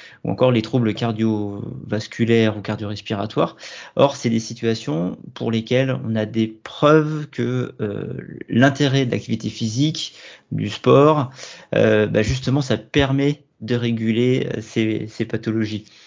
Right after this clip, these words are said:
À ma connaissance, il n'y a pas de preuve qui nous affirme qu'il existe le moindre faisceau d'indice que réaliser de l'activité physique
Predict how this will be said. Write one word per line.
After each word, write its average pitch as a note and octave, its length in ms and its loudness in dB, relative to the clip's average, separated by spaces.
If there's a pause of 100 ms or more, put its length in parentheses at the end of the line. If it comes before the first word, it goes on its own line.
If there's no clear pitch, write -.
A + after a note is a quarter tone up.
(960)
À A#2 120 0
ma C3 120 6
connaissance, C3+ 440 -2
il A#2+ 40 -4
n'y A2+ 60 2
a A2 40 0
pas - 220 -4
de - 80 -12
preuve D3 280 -4
qui A#2+ 120 -8
nous A2 180 -2
affirme C3 400 -2
qu'il A#2+ 200 -4
existe A2+ 380 -4
le G#2 120 -2
moindre A#2+ 440 0
faisceau B2 300 -4
d'indice A2 460 -2
que - 120 -6
réaliser A#2 760 0
de A#2 120 -6
l'activité A2+ 540 -4
physique A2+ 460 -4